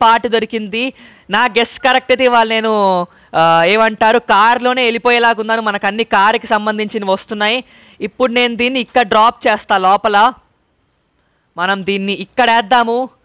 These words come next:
ఇక్కడైతే సౌండ్ రాదు, అప్పుడు మళ్ళీ బయటికి వెళ్తా నేను. గ్రానీ రాకు, నువ్వు దండం పెడతా. గ్రానీ ఏం రావట్లేగా, చూద్దాం ఒకసారి. ఆ, లేదు గాయ్స్, గ్రానీ లేదు.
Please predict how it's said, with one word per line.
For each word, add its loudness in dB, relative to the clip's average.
ఇక్కడైతే 0
సౌండ్ 2
రాదు, 2
అప్పుడు -6
మళ్ళీ 0
బయటికి 0
వెళ్తా 0
నేను. -6
గ్రానీ 0
రాకు, 2
నువ్వు -6
దండం -4
పెడతా. -2
గ్రానీ -2
ఏం -2
రావట్లేగా, 0
చూద్దాం -2
ఒకసారి. -6
ఆ, 2
లేదు 2
గాయ్స్, 2
గ్రానీ 0
లేదు. -2